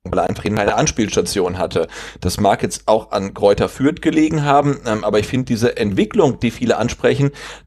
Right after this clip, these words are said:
die sehe ich jedenfalls in dieser Deutlichkeit, ähm, aktuell nicht.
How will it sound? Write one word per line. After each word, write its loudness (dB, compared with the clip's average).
die 4
sehe 4
ich -2
jedenfalls 0
in -2
dieser 0
Deutlichkeit, 2
ähm, 0
aktuell 2
nicht. -8